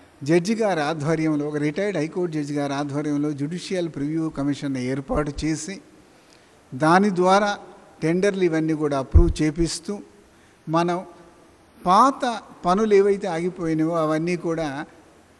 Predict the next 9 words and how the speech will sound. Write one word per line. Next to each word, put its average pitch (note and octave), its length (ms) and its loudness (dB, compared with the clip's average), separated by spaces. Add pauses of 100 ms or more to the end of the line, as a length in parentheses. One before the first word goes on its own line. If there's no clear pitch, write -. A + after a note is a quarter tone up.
(160)
రివ్యూ G#3 460 2
చేసి, F3 580 -2
క్యాన్సిల్ F#3 580 -4
చేసి, D3 340 -4
మళ్ళీ F#3+ 580 -2
రివర్స్ G3+ 500 -2
టెండరింగ్‌కి D#3+ 800 0
వెళ్ళటం D#3 440 0
వలన D3 520 2